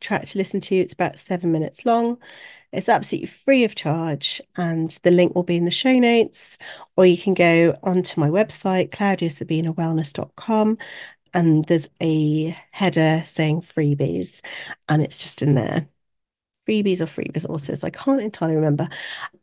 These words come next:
But yeah, I'd love for you to download that and let that be the backing track to your twenty twenty-four. I'm so excited to continue to show up.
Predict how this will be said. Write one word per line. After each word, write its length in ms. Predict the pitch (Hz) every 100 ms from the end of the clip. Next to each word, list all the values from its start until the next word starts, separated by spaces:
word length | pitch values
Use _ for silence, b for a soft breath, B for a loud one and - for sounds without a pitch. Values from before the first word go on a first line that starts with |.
| -
But 100 | 233
yeah, 140 | 190
I'd 160 | 202 208
love 300 | 233 233 214
for 100 | 208
you 100 | 185
to 120 | -
download 460 | 170 170 165 160 147
that 340 | 156 151 -
and 460 | 180 165 156 160 -
let 200 | - 170
that 220 | - 147 -
be 260 | 165 160 160
the 500 | 160 156 156 170 175 _ -
backing 360 | 165 - 175
track 260 | - 165 -
to 140 | -
your 80 | -
twenty 320 | - 165 160
twenty-four. 800 | 160 165 156 170 - 180 175 165 _ B B B B B B -
I'm 140 | 196 202
so 200 | - 226
excited 1000 | 220 208 165 - - 196 190 180 170 175
to 340 | - - 165
continue 400 | 185 180 247 214
to 120 | -
show 300 | - 190 170
up. 300 | 165 160 -